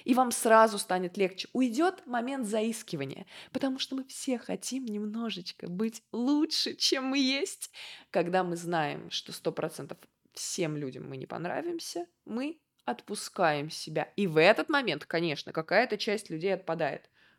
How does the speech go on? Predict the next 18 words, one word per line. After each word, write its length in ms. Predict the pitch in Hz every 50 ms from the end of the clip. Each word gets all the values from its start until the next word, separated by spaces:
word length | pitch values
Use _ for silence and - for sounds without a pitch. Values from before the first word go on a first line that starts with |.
| _ -
Но 160 | 175 170 160
к 80 | - 185
нам 200 | 180 170 170 175
приходят 480 | 175 180 170 - 170 160 160 156 - 170
именно 280 | 170 160 151 143 143
те 280 | 147 - - 175 170 190
люди, 380 | 220 226 214 170 156 - - _ _ _ _ _ _ _ _ _ _
от 160 | - 190 -
которых 640 | - 180 165 175 196 196 185 180 156 160 - - - _
нас 600 | - 165 170 165 165 190 254 311 - - - - - _ _ _ _ _ _
и 80 | - 208
которые 640 | - - 202 190 - - 202 190 185 175 147 151
от 260 | - - 165 180 - 165
нас 320 | 156 147 143 - - -
будут 280 | - 180 185 190 - -
вштыриваться 720 | - - - - - 202 214 254 214 175 175 - - -
больше 560 | - 147 147 135 139 139 147 160 - - - 131
всего, 340 | - - - 139 143 -